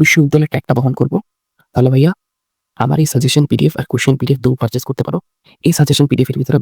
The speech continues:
বাংলা ইংলিশ সহ প্রায় প্রত্যেকটা সাবজেক্টের প্রত্যেকটা চ্যাপ্টার খুব সুন্দর করে সাজানো আছে। বাংলা ইংলিশ কেন? কারণ অনেকে ফোর সাবজেক্টের পরিবর্তে বাংলা ইংলিশ দাগায়, অনেকেই দাগায়,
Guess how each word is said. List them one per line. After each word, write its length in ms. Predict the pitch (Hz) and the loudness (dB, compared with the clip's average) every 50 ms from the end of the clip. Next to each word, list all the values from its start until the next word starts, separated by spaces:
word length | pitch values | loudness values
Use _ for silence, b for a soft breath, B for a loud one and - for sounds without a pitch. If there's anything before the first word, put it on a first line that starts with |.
| 160 120 | 0 -2
বাংলা 200 | 120 139 143 147 143 139 | 0 2 2 2 4 2
ইংলিশ 180 | 135 139 135 - - | 2 2 0 0 -2
সহ 100 | 127 123 147 - _ _ _ _ _ _ | -2 -2 -4 -6 _ _ _ _ _ _
প্রায় 120 | 160 - - | -6 -4 -4
প্রত্যেকটা 420 | - - - - 156 156 - - 151 - | -8 -8 -4 -4 -4 -2 -2 -2 -2 0
সাবজেক্টের 420 | - 131 - - 127 - - - - - | -2 -2 -4 -8 -12 -8 -8 -8 -4 -4
প্রত্যেকটা 360 | - - _ 123 - - 139 - | -4 -2 _ -6 -6 -6 -6 -6
চ্যাপ্টার 280 | 127 - - - 147 143 - | -6 -8 -4 -6 -6 -4 -4
খুব 80 | 123 - - | -6 -4 -4
সুন্দর 180 | 127 127 127 127 | -4 -2 -2 -4
করে 100 | - - - | -6 -6 -6
সাজানো 180 | 143 - 143 139 - | -4 -4 -4 -4 -6
আছে। 80 | - 156 120 | -4 -4 -4
বাংলা 140 | 127 147 151 156 | -2 -2 0 0
ইংলিশ 160 | 156 160 151 - | 0 0 -2 -4
কেন? 100 | 165 190 - - _ _ b b b b b b _ | -8 -10 -10 -12 _ _ b b b b b b _
কারণ 160 | - - 139 131 - - 131 | 0 2 2 2 2 2 2
অনেকে 200 | 143 156 - 135 127 - - | 0 2 2 0 -2 -2 -2
ফোর 140 | 139 139 139 - | -2 0 0 0
সাবজেক্টের 380 | - 151 160 - 139 - 147 - - | -4 -4 -4 -4 -2 -2 -2 -2 0
পরিবর্তে 340 | 147 147 165 - - - 175 170 - _ _ _ _ _ _ | 0 0 0 -2 -2 -2 -2 -2 -4 _ _ _ _ _ _
বাংলা 240 | - 120 123 135 139 139 | -4 -2 0 2 2 2
ইংলিশ 160 | 135 127 127 - 110 | 2 2 2 0 -2
দাগায়, 220 | 110 - - - - _ _ - | -4 -4 -6 -12 -16 _ _ 0
অনেকেই 220 | 160 180 - 170 147 | 0 2 2 2 0
দাগায়, 180 | - 95 - - | 0 -4 -6 -8